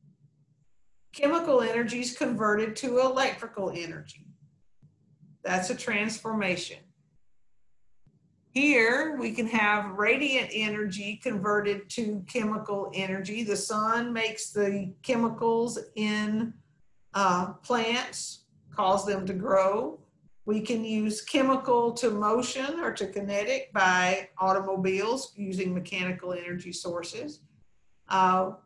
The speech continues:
if we have a space heater, we can convert electrical energy to thermal energy. So energy conversion goes on around us all of the time. But the important thing to remember is that energy is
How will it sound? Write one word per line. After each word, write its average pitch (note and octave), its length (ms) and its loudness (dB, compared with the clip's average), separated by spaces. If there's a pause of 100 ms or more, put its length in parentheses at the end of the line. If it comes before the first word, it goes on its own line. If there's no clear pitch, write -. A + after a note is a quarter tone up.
(200)
if - 60 -18
we G#3+ 100 2
have G3+ 120 6
a G3 60 -2
space A3+ 440 0
heater, B3 400 0
we A3+ 140 -2
can G3 240 -8
convert G3 420 0
electrical F#3+ 600 -2
energy F#3 380 -2
to F3+ 120 -2
thermal F#3+ 480 -4
energy. G#3 560 -10 (520)
So B3+ 560 6
energy E4+ 480 2
conversion B3 720 2
goes B3 360 4
on B3 180 4
around A#3 540 2
us F3+ 480 -2
all G#3+ 480 4
of A3+ 140 -2
the A#3+ 80 -6
time. F#3+ 760 -2 (100)
But F#3+ 200 0
the G#3+ 100 -2
important C4 560 0
thing C4+ 200 0
to C#4+ 100 -6 (160)
remember C#4 460 0 (140)
is G#3+ 280 0
that G#3+ 280 -4
energy A3+ 840 -2
is G#3 440 0